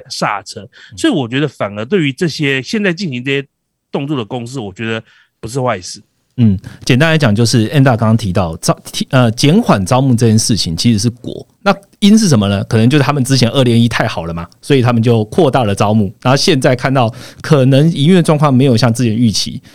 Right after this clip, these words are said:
Speaker 2: 所以他们可能先做了这样的减少招聘，但不代表他们企业营收真的遇到了一个大问题哦。那我们来问一下，就是整体的经济状况好了。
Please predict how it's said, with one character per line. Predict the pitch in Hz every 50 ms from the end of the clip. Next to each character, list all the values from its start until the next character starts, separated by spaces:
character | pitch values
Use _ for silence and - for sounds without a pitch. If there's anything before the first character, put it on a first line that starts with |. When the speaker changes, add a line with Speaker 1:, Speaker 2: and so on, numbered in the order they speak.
| _ _
Speaker 2:
所 | - 156
以 | 131
他 | 131 139
们 | 127 110
可 | - - 80
能 | 85 95
先 | - - - 151 151 170
做 | 165 - 202 127 101
了 | 92 90
这 | 87 123
样 | 107 98
的 | 95
减 | 87 - 101
少 | - 98 85
招 | 85 - 95
聘， | 95 95 92 117
但 | - 208 175
不 | - - 135 151
代 | - - 240 151
表 | 104 110 95 -
他 | 131 123
们 | 120 107
企 | - - - 117
业 | 113 107
营 | - 101 98 104
收 | 101 - 104 107 113 - - - _
真 | - - 175 170
的 | 135 107
遇 | 90 - 120
到 | 110 131 107 95
了 | 92 87
一 | 95 104
个 | 117 101 92 - - - - _
大 | - 196 135 92
问 | 98 127 123 92 90
题 | - - - -
哦。 | 95 85 - - - - - - -
那 | 285 277
我 | 170
们 | 123 107
来 | 101 101
问 | 120 143 147 113 98
一 |
下， | 92 - 110 90
就 | 92 139 117
是 | 117 120 107 110 - - - _ -
整 | - - -
体 | 196 - 117
的 | 101 90
经 | - 120 107
济 | 117 117
状 | 98 113 101 92
况 | 113 90
好 | 85 - 90 82
了。 | 90 -